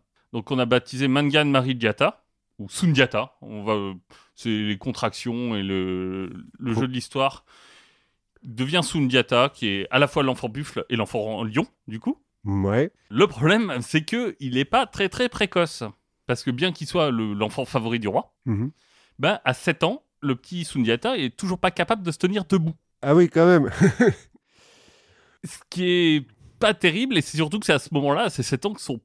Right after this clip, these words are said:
Speaker 1: père va décider de mourir. Enfin.
Speaker 2: Bon, ouais.
Speaker 1: Oui. <laughs> Et Sasuma va en profiter pour, euh, piétiner allègrement ses vœux, et c'est son fils à elle qui va prendre la succession.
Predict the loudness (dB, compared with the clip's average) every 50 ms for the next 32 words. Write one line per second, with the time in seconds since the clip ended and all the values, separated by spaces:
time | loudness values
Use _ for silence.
0 | _ -2 -2 0 0 0 0 0 0 -2 -4 0 -2 0 0 2 0 2 4 2
1 | 2 2 0 _ _ _ _ _ _ -18 -16 -14 -14 -14 -14 -14 -16 -16 -18 -18
2 | -20 -12 _ 2 2 2 2 0 -6 _ _ _ _ _ _ _ _ _ _ _
3 | -12 -6 -4 -4 -4 -4 -2 -2 -2 -2 -2 -2 -2 -2 -2 -2 -2 -4 -4 -6
4 | -6 -8 -10 -14 _ _ _ _ _ _ _ 0 2 4 4 4 2 2 0 -2
5 | -2 0 0 2 2 4 4 4 4 2 2 2 0 -2 -2 -2 -8 -4 -4 -4
6 | -4 -4 -4 -2 0 0 0 -2 -2 -2 -4 -2 -2 -2 0 0 0 0 -2 -4
7 | -4 -6 -6 -6 -2 0 2 4 4 2 0 _ _ _ _ _ _ _ -4 -2
8 | -2 -2 -2 -4 -4 -2 -2 -2 0 2 2 2 2 2 2 2 2 2 2 -2
9 | -4 -2 -4 -2 -2 -2 -4 -4 -12 -10 -4 -4 -4 -4 -4 -10 -12